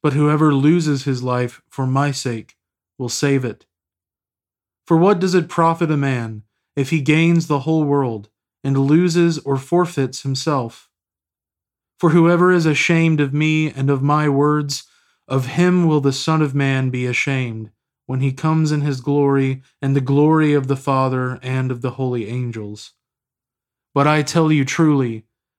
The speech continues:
there are some standing here who will not taste death until they see the kingdom of God." Now, about eight days after these sayings, he took with him Peter and John and James,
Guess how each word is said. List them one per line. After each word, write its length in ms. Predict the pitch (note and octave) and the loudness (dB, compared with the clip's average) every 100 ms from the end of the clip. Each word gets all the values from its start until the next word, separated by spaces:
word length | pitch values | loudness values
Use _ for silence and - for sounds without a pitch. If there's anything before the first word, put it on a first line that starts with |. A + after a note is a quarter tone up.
| _ | _
there 140 | D3 | 2
are 140 | D3 C#3 | 2 2
some 380 | - E3+ F3 E3+ | 2 2 4 0
standing 520 | - D#3 D#3 D3 C3+ | 0 0 0 0 -2
here 400 | B2 A2 G#2 G#2 _ _ _ | -4 -8 -10 -14 _ _ _
who 100 | D3+ | 0
will 140 | D3+ | 2
not 360 | D3 D3+ D#3 - | 2 2 0 -4
taste 480 | C3+ D3 C3+ - A#2+ | -4 -2 -4 -8 -4
death 440 | C3+ A#2 - _ _ _ _ | -2 -2 -10 _ _ _ _
until 280 | C3 C3 C#3+ | -6 0 0
they 180 | C3+ C3+ | 2 0
see 340 | C3 D3 C3 | -2 -4 -4
the 120 | A#2 A#2 | -6 -10
kingdom 400 | B2+ B2 A#2+ A#2 | -8 -8 -6 -8
of 140 | A#2 | -8
God." 460 | B2+ A#2+ A2+ A2 - _ _ _ _ _ _ _ _ _ _ _ C#3+ | -6 -4 -6 -10 -16 _ _ _ _ _ _ _ _ _ _ _ 0
Now, 280 | C#3+ C3+ | 2 2
about 300 | C3+ C#3 C#3 C3+ | 2 0 0 0
eight 260 | D#3 D3 | -2 0
days 360 | C#3+ D3 C3+ A#2+ | 0 2 2 0
after 300 | C3 C3 C3+ | -2 -2 -4
these 300 | C3 C3 - | -2 -4 -2
sayings, 540 | C#3+ C3+ A#2+ A#2 A#2 | -2 -2 -2 -6 -10
he 180 | - C#3 | -6 -6
took 280 | - E3+ E3 | -2 -4 -2
with 220 | D3+ D#3 | -2 -2
him 280 | C#3 A#2+ A#2 | -4 -6 -8
Peter 440 | - E3 D3+ D3+ | -6 -2 0 0
and 260 | D3+ C#3+ C3+ | -2 -4 -2
John 440 | C3+ C3+ C3 B2+ | 0 0 0 -2
and 240 | C3 C3 B2 | -4 -4 -2
James, 600 | B2+ A2+ G#2 G2 - | -4 -6 -10 -14 -18